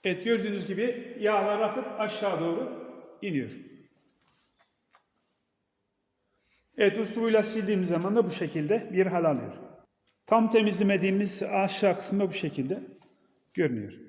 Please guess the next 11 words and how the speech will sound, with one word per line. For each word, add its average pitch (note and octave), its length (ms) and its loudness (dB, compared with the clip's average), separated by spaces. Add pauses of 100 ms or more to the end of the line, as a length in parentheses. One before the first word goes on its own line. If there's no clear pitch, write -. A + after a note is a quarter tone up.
(1500)
Üzerine A#3 400 2
biraz A#3+ 280 6
daha A3 140 4
ince G#3 200 -2
temizlik G3 420 -4
yapılırsa G3+ 600 0
makinamız G3 640 -4
pırıl G3 180 2
pırıl D#3 260 -4
hale D#3 240 -2
geliyor. C3+ 360 -4